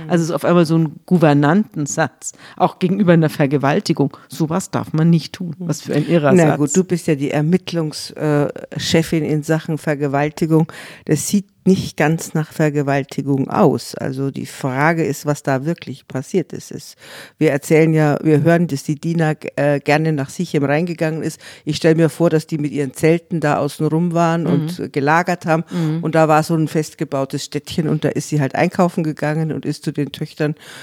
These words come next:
Speaker 2: äh, dieses Städtchens gegangen
Speaker 1: Ja,
Speaker 2: und
Speaker 1: da
Speaker 2: hat
Speaker 1: wo-, die
Speaker 2: sich,
Speaker 1: wollte da
Speaker 2: äh,
Speaker 1: Mädchen
Speaker 2: die,
Speaker 1: kennenlernen.
Speaker 2: die wollte Mädchen kennenlernen, wollte Anschluss gewinnen
Speaker 1: Mhm.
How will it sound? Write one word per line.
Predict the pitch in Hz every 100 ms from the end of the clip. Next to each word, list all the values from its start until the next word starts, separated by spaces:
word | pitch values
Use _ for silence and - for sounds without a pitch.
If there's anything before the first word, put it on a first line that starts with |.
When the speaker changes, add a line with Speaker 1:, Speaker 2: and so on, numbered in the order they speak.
| -
Speaker 2:
äh, | - 151 151
dieses | 170 143 151
Städtchens | - 170 - 175 156 -
gegangen | 151 151
Speaker 1:
Ja, | 180
Speaker 2:
und | 185
Speaker 1:
da | 196
Speaker 2:
hat |
Speaker 1:
wo-, | 170
die | 180
Speaker 2:
sich, | 190
Speaker 1:
wollte | 202 202
da | - 190
Speaker 2:
äh, | 165 - 175 170
Speaker 1:
Mädchen | 208 208 247
Speaker 2:
die, | 202
Speaker 1:
kennenlernen. | 196
Speaker 2:
die | 180 160
wollte | 196 185 233
Mädchen | 233 240 240 233
kennenlernen, | 226 202 190 180 180 175
wollte | 175 - -
Anschluss | 170 180 180 165 -
gewinnen | 165 135 147 156 170
Speaker 1:
Mhm. | 165 160